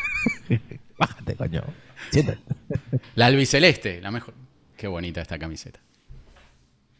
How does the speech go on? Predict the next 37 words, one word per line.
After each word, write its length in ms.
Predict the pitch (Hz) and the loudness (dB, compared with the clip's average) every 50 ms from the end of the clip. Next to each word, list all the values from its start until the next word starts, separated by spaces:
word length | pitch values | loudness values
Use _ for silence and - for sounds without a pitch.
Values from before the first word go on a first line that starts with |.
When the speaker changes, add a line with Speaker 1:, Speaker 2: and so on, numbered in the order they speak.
| _ _ _ _ _ _ _ _ _ _ _ | _ _ _ _ _ _ _ _ _ _ _
Speaker 1:
Aquí, 540 | 95 98 98 98 92 - - 127 135 139 139 | 0 2 2 2 2 4 4 6 8 8 8
pues 220 | 135 - 95 98 90 | 6 6 4 4 6
nada, 440 | 87 80 73 76 87 110 - - - | 4 4 4 4 4 4 2 2 2
eh, 400 | - 85 82 80 80 80 80 80 | 4 4 6 6 6 6 6 6
Willy 220 | 85 95 107 107 110 | 6 6 6 6 6
Soft, 220 | - 135 120 - | 6 4 4 4
¿qué 120 | - 117 113 | 4 2 4
tal, 200 | - 127 123 113 | 6 6 6 8
Willy? 420 | 107 113 117 113 104 87 110 143 - - | 8 6 6 6 4 4 2 0 -2 -4
¿Qué 120 | - 156 | -2 0
tal? 240 | - 92 92 90 87 | 2 4 4 4 4
Un 80 | 92 95 | 4 4
saludo, 280 | 98 85 92 92 85 | 4 6 6 6 6
tío. 220 | 80 92 90 85 85 | 6 6 4 6 6
Vamos, 320 | 92 101 101 101 98 - | 4 4 4 4 4 4
Adrián. 500 | 95 90 90 90 85 80 76 78 80 - - - - - - - _ _ - - - - _ _ _ _ - | 4 4 6 6 4 4 4 2 0 -2 -4 -8 -16 -20 -20 -20 _ _ -20 -20 -20 -20 _ _ _ _ 2
"Tiraré 500 | - 98 92 87 87 87 92 101 107 - - - | 4 4 6 6 4 4 4 4 2 0 0 -2
un 220 | 107 104 101 92 | -2 0 0 -2
paso", 440 | - - 82 76 - - - - - | 0 0 2 2 0 0 -2 -2 -2
dice. 360 | - 98 104 - 110 113 - - - - - | -2 -2 -2 0 0 0 -2 -4 -8 -10 -6
"Tiraré 280 | 85 80 80 82 90 | -4 -2 0 0 0
un 140 | 92 95 95 | 0 -2 -2
paso". 360 | - - 95 104 - - 131 | 0 2 4 4 2 4 4
<laughs> 440 | 123 131 - - - 98 - - - - - - - - - | 4 4 4 4 2 2 0 -4 -12 -18 -16 -16 -16 -14 -6
Speaker 2:
Sí, 140 | - 110 | 0 2
es 320 | 113 113 120 117 117 117 104 | 2 4 4 4 4 4 2
de 120 | 120 110 | 2 2
la 160 | 101 101 101 | 2 2 2
canción 340 | 95 104 98 98 - 117 107 | 2 0 0 0 0 -2 0
de 80 | 104 98 | 0 2
los 60 | 98 | 2
guachiturros. 460 | 98 98 92 - 98 87 95 95 113 | 2 0 0 -2 -4 -2 0 2 4
¿Cómo 140 | 117 185 - | 6 6 6
se 100 | - 196 | 8 10
la 100 | 170 131 | 10 10
sabe, 500 | - - 202 202 151 104 90 92 110 135 | 10 10 10 10 10 10 10 8 8 10
eh? 80 | 147 - | 8 8